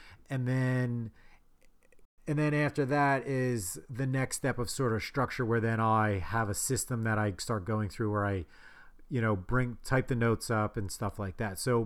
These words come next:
what I'm talking about is brainstorming, 'cause then it also can include some research, 'cause then you're like, "Well, I had this nugget, but I don't actually know that much about this area of whatever it is." And so you're like, "I'm gonna go do some research. I'm gonna go just kinda get a feel for what this whole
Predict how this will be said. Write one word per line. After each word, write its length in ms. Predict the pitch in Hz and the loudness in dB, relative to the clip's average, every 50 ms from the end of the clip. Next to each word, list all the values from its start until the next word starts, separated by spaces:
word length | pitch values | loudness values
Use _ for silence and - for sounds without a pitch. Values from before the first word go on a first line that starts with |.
| 110 127 | 0 0
what 120 | 127 131 | 4 6
I'm 120 | 139 143 143 | 6 6 6
talking 120 | - 151 | 6 4
about 140 | 139 127 131 | 4 4 2
is 60 | 120 - | 2 2
brainstorming, 340 | - 139 123 - 135 127 | 0 0 0 0 0 -2
'cause 80 | 107 107 | -2 0
then 160 | 135 151 151 151 | 0 0 2 2
it 40 | |
also 260 | 151 147 139 - - 127 | 2 2 2 2 0 0
can 160 | - 131 127 | 0 0 -2
include 320 | 117 - - 139 120 - | -2 0 2 2 2 2
some 160 | - 120 107 | 0 -2 0
research, 440 | 113 160 180 165 - - 165 151 - | 2 2 2 2 0 0 0 0 0
'cause 120 | - 139 123 | -2 -2 -2
then 100 | 147 147 | -2 0
you're 100 | 151 151 | 2 2
like, 200 | 147 131 - - - - - - - - | 2 0 -2 -4 -12 -16 -16 -16 -12 -8
"Well, 120 | - 127 123 | -4 -2 0
I 40 | 131 | 0
had 200 | 170 196 202 165 | 2 2 2 2
this 120 | 160 131 | 2 2
nugget, 400 | 120 131 139 147 143 135 127 - | 2 2 4 4 4 4 4 2
but 80 | 131 117 | 2 2
I 100 | 123 127 | 2 4
don't 160 | 143 156 151 - | 2 2 0 0
actually 300 | 135 135 131 - 131 123 | -2 -2 -2 -2 -2 -2
know 260 | 120 120 127 127 123 | 0 2 4 4 4
that 180 | 120 117 113 | 2 0 0
much 220 | 127 120 117 - - | 0 -2 -2 0 0
about 240 | 107 117 113 104 - | 0 2 2 2 2
this 180 | 117 98 - - | 0 -2 -2 -2
area 360 | - 123 120 120 120 120 117 113 | 0 2 4 4 4 4 4 2
of 140 | 110 92 | 0 0
whatever 500 | 87 92 107 120 120 117 120 120 107 110 | 0 0 2 2 4 4 4 4 4 4
it 80 | 110 110 | 4 4
is." 460 | 120 123 117 107 104 101 98 90 - - - - - - - - | 4 4 4 2 2 0 -2 -4 -8 -12 -14 -16 -16 -16 -10 -4
And 180 | 127 117 107 | -2 -2 0
so 100 | - 123 127 | 0 2 2
you're 60 | 120 | 2
like, 140 | 120 120 - - | 2 2 0 0
"I'm 80 | 143 | 0
gonna 140 | 139 147 139 | 0 2 2
go 160 | 127 135 127 120 104 - - | 2 2 2 2 0 -2 -2
do 160 | 107 107 104 | 0 0 0
some 180 | 101 - 120 | 0 0 2
research. 540 | 135 160 156 - - 110 87 - - - - - | 4 4 4 4 2 -2 -4 -4 -4 -6 -4 -2
I'm 140 | 123 123 113 | 0 0 2
gonna 160 | 117 110 110 | 2 2 2
go 520 | 104 117 110 110 110 110 110 110 110 104 - - - - - | 2 4 4 6 6 6 6 4 4 2 -2 -6 -16 -8 -4
just 160 | - 131 - - | -2 -2 -2 0
kinda 160 | - 143 135 | 0 0 2
get 120 | 123 135 | 2 4
a 60 | 120 113 | 2 2
feel 400 | - - - 147 147 147 143 127 | 0 -2 -2 0 2 2 2 0
for 140 | - 131 | 0 -2
what 300 | 120 107 107 123 120 - | -2 0 0 -2 -2 -2
this 200 | - 127 117 110 | -2 -2 -2 -2
whole 560 | - - - - 123 123 120 120 120 117 110 | -4 -4 -2 0 0 2 2 2 2 2 0